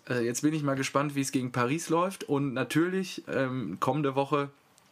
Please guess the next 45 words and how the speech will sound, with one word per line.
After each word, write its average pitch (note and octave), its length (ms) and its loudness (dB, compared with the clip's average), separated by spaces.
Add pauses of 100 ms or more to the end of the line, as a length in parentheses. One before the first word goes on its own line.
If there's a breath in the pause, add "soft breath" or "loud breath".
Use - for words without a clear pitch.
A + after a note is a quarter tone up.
(440)
geht's B2 380 0
an A2+ 160 0
die A2 160 2
Weser. D3 480 2
Und B2 240 -6
ich - 180 -2
meine, G#2+ 280 0
klar, G#2 320 -2
Werder, G#2 420 -2 (300 loud breath)
die A#2+ 40 2
stehen C3+ 220 2
mit B2+ 80 0
dem A#2+ 80 -4
Rücken B2+ 220 -2
zur A2+ 160 0
Wand. A#2+ 260 0 (520 loud breath)
Ähm, A2+ 640 0
haben C#3 300 2
gegen C3 320 0
Leipzig B2 400 0
meiner B2 240 2
Meinung A#2+ 220 0
nach A2+ 120 0
kein C#3+ 160 0
schlechtes C#3+ 320 0
Spiel D3 200 0
gemacht. C#3 360 -4 (420 loud breath)
Und, A#2+ 560 0
ähm, A2 440 0 (400 loud breath)
ja, E3 180 4
bin C3+ 140 0
ich D#3 80 -2
mal E3 80 2
gespannt, E3 480 2
ähm, C#3+ 460 2
wie C#3 80 4
die C#3+ 100 2
Truppe D3+ 240 0
da C3+ 80 4
auftritt, D#3+ 340 2
ob C3+ 100 -2
sie - 120 0
dann B2+ 120 2
auch C#3+ 220 0
wieder C#3 340 2